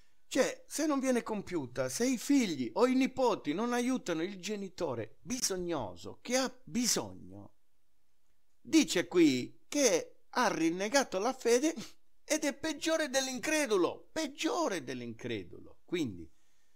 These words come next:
l'opera concreta ha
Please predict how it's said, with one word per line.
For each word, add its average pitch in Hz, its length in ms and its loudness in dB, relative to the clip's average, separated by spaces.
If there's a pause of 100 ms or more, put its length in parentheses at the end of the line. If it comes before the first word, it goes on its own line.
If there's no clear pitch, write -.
(240)
l'opera 120 840 -2
concreta 170 880 -6 (640)
ha - 380 -4